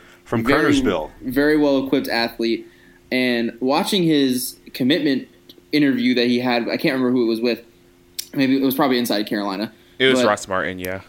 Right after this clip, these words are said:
Speaker 2: Yeah, so, uh, he was talking about how, you know, he loves Alabama, and obviously you have all the history, the, the winning the championships, and,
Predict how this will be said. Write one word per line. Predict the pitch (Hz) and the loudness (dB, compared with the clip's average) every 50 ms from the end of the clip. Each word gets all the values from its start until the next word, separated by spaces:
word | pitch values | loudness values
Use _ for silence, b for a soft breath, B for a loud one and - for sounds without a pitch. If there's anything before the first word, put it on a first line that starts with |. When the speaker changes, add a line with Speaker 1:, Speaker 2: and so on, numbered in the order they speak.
| - - | -8 -2
Speaker 2:
Yeah, | 135 139 131 117 104 113 - | 0 0 0 0 -2 -4 -6
so, | - - 139 127 123 117 B B B B B B - | -4 -2 0 0 0 -2 B B B B B B -4
uh, | - 139 131 123 127 | -2 0 0 0 0
he | 135 151 151 | 0 2 2
was | 147 147 147 | 2 2 0
talking | 190 151 156 156 156 139 | -2 -2 0 0 0 0
about | 135 131 127 120 107 | 0 0 0 -2 -2
how, | - 143 131 123 123 120 113 110 110 104 101 - - - | -2 -2 0 0 0 0 0 0 -2 -2 -4 -6 -6 -4
you | - 147 143 | -2 0 0
know, | 135 120 113 107 101 95 78 - - _ _ | 2 0 0 0 -2 -4 -6 -8 -12 _ _
he | 143 139 151 151 139 131 | -4 0 2 2 2 2
loves | 123 120 123 139 160 170 165 139 127 127 - - - - - - _ _ - | 2 2 2 2 2 2 2 0 0 -2 -4 -6 -8 -10 -12 -16 _ _ -4
Alabama, | 139 127 107 101 110 107 156 185 196 151 131 117 | -2 0 0 0 0 0 0 2 2 2 2 2
and | 113 113 117 | 0 0 0
obviously | 131 131 131 135 131 - 123 | 0 0 0 -2 -2 -2 0
you | 120 120 120 | 0 0 0
have | 120 117 113 | 0 0 0
all | 104 98 | -2 -2
the | 120 139 | 0 0
history, | 160 156 160 - 135 127 127 123 | 0 0 0 0 0 0 2 2
the, | 113 110 110 107 | 2 0 0 0
the | 92 120 | 0 -2
winning | 123 120 127 131 123 120 117 117 117 117 117 117 | 0 0 0 2 2 0 0 0 0 0 -2 -2
the | 113 113 | -2 -2
championships, | 113 - 175 151 139 147 139 135 131 - 147 123 120 - - - - 95 | -2 0 0 0 2 0 0 0 0 0 0 -2 -2 -2 -6 -6 -6 -6
and, | 95 90 82 85 85 | -6 -6 -6 -8 -10